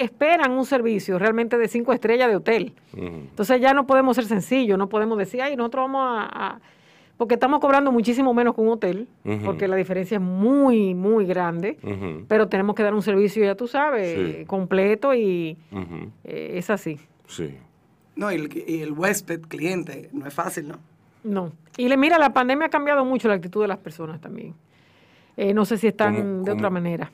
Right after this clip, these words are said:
Speaker 2: cómo? Ajá.
Speaker 1: Eh, un poco más, están, la gente está un poco más, eh, yo diría,
Speaker 3: Flexible.
Speaker 1: eh, eh, está, está muy
Speaker 2: ¿Más tolerante?
Speaker 1: No, lo opuesto.
Speaker 2: Ah.
Speaker 1: Están más sensibles.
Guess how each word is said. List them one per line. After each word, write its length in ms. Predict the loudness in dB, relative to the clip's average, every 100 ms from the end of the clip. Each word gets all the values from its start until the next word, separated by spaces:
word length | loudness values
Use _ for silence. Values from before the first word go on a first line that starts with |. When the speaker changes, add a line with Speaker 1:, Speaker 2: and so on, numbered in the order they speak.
| _
Speaker 2:
cómo? 340 | -4 -2 -4 -8 -18 -12
Ajá. 280 | -8 -4 0
Speaker 1:
Eh, 80 | 0
un 80 |
poco 220 | 0 0 2
más, 240 | 2 2
están, 420 | -2 -2 -2 0
la 80 | -2
gente 200 | -2 -4
está 160 | -2 -2
un 80 | -2
poco 240 | -2 -2
más, 440 | 0 0 -2 -4 -2
eh, 280 | 0 0 2
yo 120 | 0
diría, 400 | 0 -2 0 2
Speaker 3:
Flexible. 280 | 2 0 -6
Speaker 1:
eh, 520 | -8 -4 -6 -6 -8
eh, 60 | -6
está, 280 | -6 -2 -2 -2
está 180 | -2
muy 300 | 0 2 2
Speaker 2:
¿Más 100 | 0
tolerante? 640 | 2 4 4 4 2 -4 -12 -8
Speaker 1:
No, 460 | -2 2 4 4 2 0
lo 140 | -2
opuesto. 600 | 0 0 0 0 -6 -6 -4
Speaker 2:
Ah. 140 | 0
Speaker 1:
Están 240 | 2 2 4
más 160 | 2
sensibles. 960 | 2 -2 2 4 4 4 4 2 0 -4